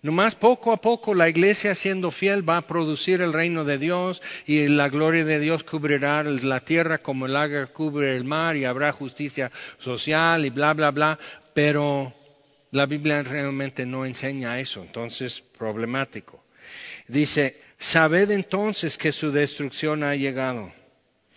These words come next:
Entonces los que estén en Judea huyan a los montes, y los que en medio de ella váyanse, y los que estén en los campos no entren en ella, en Jerusalén.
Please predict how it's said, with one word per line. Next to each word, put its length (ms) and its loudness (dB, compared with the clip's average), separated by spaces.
Entonces 520 0
los 240 0
que 120 0
estén 320 0
en 140 -2
Judea 560 0
huyan 360 0
a 100 2
los 240 -2
montes, 560 -6
y 80 -2
los 240 2
que 100 0
en 120 0
medio 380 0
de 180 2
ella 240 0
váyanse, 800 -2
y 60 0
los 240 2
que 100 2
estén 300 2
en 100 0
los 160 -2
campos 460 -2
no 220 0
entren 420 -2
en 220 -4
ella, 440 -2
en 300 -6
Jerusalén. 720 -6